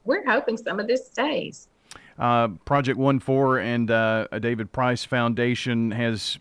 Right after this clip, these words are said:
Speaker 2: has been with you for many years. I don't, maybe since the beginning. I don't know, Sharon. Can you,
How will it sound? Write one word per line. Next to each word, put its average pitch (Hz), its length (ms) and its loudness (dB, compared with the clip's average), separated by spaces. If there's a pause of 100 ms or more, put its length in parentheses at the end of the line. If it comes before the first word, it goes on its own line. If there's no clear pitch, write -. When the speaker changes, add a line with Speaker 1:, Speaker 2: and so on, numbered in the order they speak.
(120)
Speaker 2:
has 113 200 -6
been 135 260 0
with 147 220 0
you 131 540 2 (240)
for 127 140 0
many 156 260 4
years. 104 460 -2
I 117 120 2
don't, 127 200 -4
maybe 139 280 0
since 147 240 -4
the - 80 -8
beginning. 120 380 0
I 113 60 0
don't 123 120 -2
know, 127 140 0
Sharon. 107 360 -4
Can 104 140 -6
you, 110 260 -4